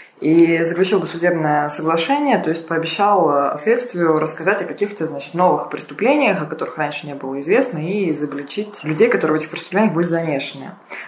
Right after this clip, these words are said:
Поэтому суд, а, рассматривал дело Черкалина без исследования доказательств.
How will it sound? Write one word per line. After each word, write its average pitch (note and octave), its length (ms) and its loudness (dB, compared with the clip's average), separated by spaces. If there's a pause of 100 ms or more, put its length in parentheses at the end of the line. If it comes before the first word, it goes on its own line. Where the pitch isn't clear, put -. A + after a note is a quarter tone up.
(100)
Поэтому A#3+ 480 2
суд, A#3+ 380 -4
а, E3 540 4
рассматривал F3 480 0
дело E3 220 0
Черкалина B3+ 360 2
без G3 220 4
исследования F3+ 480 0
доказательств. E3 720 -4